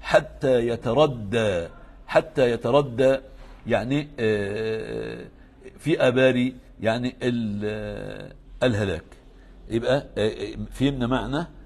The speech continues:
يعني، المعنى، آه، آه، التدبري والتأملي من قول الله عز وجل: "فلما جاءهم ما، ما، آه، الحق من عندنا قالوا لولا، لولا أوتي". يعني، واضح؟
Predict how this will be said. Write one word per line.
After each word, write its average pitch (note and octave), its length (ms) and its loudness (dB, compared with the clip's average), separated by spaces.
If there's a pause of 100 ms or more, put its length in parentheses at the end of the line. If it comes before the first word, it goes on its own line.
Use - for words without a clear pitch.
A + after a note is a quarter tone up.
(140)
يعني، G#2+ 480 -2
المعنى، A2+ 420 -4
آه، C3 100 -6 (220)
آه، G2 600 -10
التدبري A2+ 760 0 (260)
والتأملي B2 800 -2 (280)
من G#2+ 120 -6
قول C3 260 0
الله B2+ 140 0
عز B2 160 0
وجل: C#3+ 100 -4
"فلما D#3 420 4
جاءهم C3 460 0
ما، A#2+ 340 -2
ما، C3 380 0
آه، G2 240 -2
الحق - 340 0
من A2+ 180 -4
عندنا C#3 380 -4
قالوا C3+ 340 4
لولا، G2 400 2 (560)
لولا B2 280 4
أوتي". G#2+ 460 -4 (340)
يعني، F2+ 200 -6
واضح؟ B2 340 0